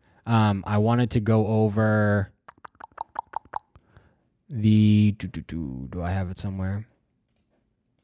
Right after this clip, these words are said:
I don't know if I kept it up.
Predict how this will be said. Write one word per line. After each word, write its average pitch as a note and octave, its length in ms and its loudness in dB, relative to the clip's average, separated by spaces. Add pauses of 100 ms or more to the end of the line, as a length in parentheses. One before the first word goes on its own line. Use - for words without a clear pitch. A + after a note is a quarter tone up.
(2250)
I F#2 60 -10
don't F#2+ 140 -4
know F#2 160 -4
if F2+ 120 -8
I F2 100 -6
kept - 280 -8
it D2+ 100 -8
up. D#2 180 -8